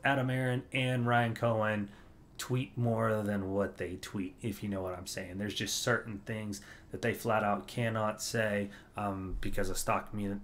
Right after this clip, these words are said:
manipulation and everything like that. Even though their stocks are manipulated like crazy twenty-four seven, they can't come out and actually say anything. So, um, overall, my friends, that is what I'm looking for. I think this week,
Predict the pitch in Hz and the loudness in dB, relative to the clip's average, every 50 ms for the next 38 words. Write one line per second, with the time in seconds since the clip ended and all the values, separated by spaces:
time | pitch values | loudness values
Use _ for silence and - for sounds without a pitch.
0 | - - 104 107 110 107 101 - - 101 104 104 101 95 95 - - 107 101 95 | -8 -8 -6 -4 -4 -4 -4 -4 -4 -2 0 0 0 0 0 -2 -2 -4 -4 -2
1 | 98 95 95 95 92 101 95 92 87 82 - 110 98 - 254 247 240 214 196 170 | -4 -4 -4 -4 -6 -6 -8 -8 -8 -4 -4 -4 -2 0 2 2 4 6 6 6
2 | 147 - - 165 139 117 131 - - 123 113 104 98 - - - - - - - | 6 4 4 4 4 4 2 0 0 2 2 2 0 -2 -8 -14 -20 -14 -6 -2
3 | 120 120 110 107 113 110 110 110 107 101 104 101 104 104 98 95 - - - - | 0 0 0 0 0 0 2 2 2 2 0 2 2 2 2 0 -2 -6 -2 0
4 | 123 110 101 95 98 95 - 113 104 95 98 - 92 - - - 151 135 107 107 | 2 2 2 0 -2 -4 -2 -2 -4 -2 -4 -4 -6 -2 2 4 6 6 6 4
5 | 104 113 117 113 - 113 104 - - - 104 101 101 95 - - - - - 101 | 2 0 0 0 -2 -4 -6 -6 -6 -6 -4 -2 -2 -4 -6 -8 -12 -10 -8 -6
6 | 98 92 90 90 92 90 92 - - 98 - - - 92 87 - - - 90 95 | -6 -6 -6 -6 -6 -8 -10 -10 -12 -10 -10 -8 -8 -8 -8 -8 -8 -8 -10 -10
7 | 98 104 113 107 - - 127 117 117 117 - - - - 117 107 101 101 - - | -12 -12 -12 -12 -10 -10 -8 -6 -6 -6 -6 -6 0 2 2 2 2 0 -2 -6
8 | - - - - - 113 110 110 113 - 175 185 190 180 190 190 196 202 196 196 | -14 -14 -10 -2 2 4 4 4 6 10 12 12 12 12 12 12 12 12 12 12
9 | 196 190 196 196 196 - 214 208 202 202 196 170 135 160 180 185 175 147 151 175 | 12 12 10 8 8 6 6 8 8 8 8 8 8 10 10 10 10 10 10 8
10 | 175 170 170 165 165 170 180 175 185 175 156 - - 185 180 180 175 175 170 - | 10 10 8 8 8 6 6 6 4 2 0 4 6 10 12 12 12 12 8 4
11 | - - - - - 123 135 151 170 160 - - - 185 180 180 - - 123 120 | -4 -16 -18 -4 2 6 6 8 6 6 4 4 4 4 4 4 2 -2 -4 -2
12 | 113 110 113 117 135 175 185 180 180 - - 175 175 190 190 190 196 - - | -2 -2 2 8 12 12 12 12 12 8 2 0 0 2 2 0 -2 -4 -10